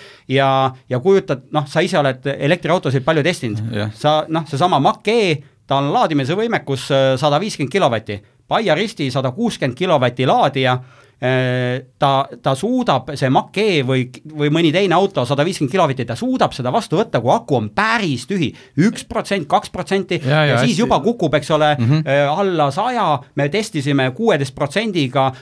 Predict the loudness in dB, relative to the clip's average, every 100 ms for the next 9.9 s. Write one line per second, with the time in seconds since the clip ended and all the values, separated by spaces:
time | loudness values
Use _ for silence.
0 | -2 0 2 0 0 0 2 0 0 0
1 | 0 2 0 0 0 0 -2 -4 -2 -2
2 | 0 2 2 2 2 2 2 0 -4 -6
3 | -8 -10 -6 -4 -2 -2 0 0 -2 -2
4 | -4 0 -2 0 0 2 2 2 0 0
5 | -2 -2 0 0 0 0 2 0 0 2
6 | 2 2 2 2 -2 -4 0 2 2 2
7 | 2 2 2 0 -4 -6 -8 -6 -2 -2
8 | 0 2 2 2 2 0 0 -2 0 0
9 | -2 -4 -8 -2 0 0 -2 -2